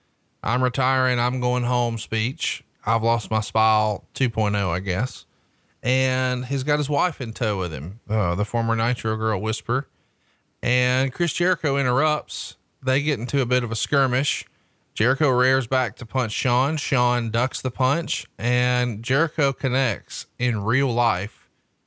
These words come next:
with Shawn's wife. Now, of course, that was the plan, and I'm sure we'll talk about that more on that SummerSlam episode one day. But he really hit her in the mouth, and her lip is swollen, and they're getting tight shots of it.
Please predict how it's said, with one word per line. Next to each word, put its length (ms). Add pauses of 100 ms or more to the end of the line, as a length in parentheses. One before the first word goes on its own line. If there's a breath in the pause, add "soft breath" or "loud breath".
(280)
with 160
Shawn's 400
wife. 400
Now, 140
of 100
course, 220
that 180
was 120
the 80
plan, 640
and 80
I'm 40
sure 200
we'll 100
talk 260
about 260
that 180
more 440
on 220
that 160
SummerSlam 560
episode 540
one 180
day. 320 (920 soft breath)
But 500
he 140
really 360
hit 200
her 260
in 140
the 60
mouth, 540 (180)
and 340
her 100
lip 260
is 100
swollen, 600
and 140
they're 140
getting 200
tight 280
shots 380
of 180
it. 240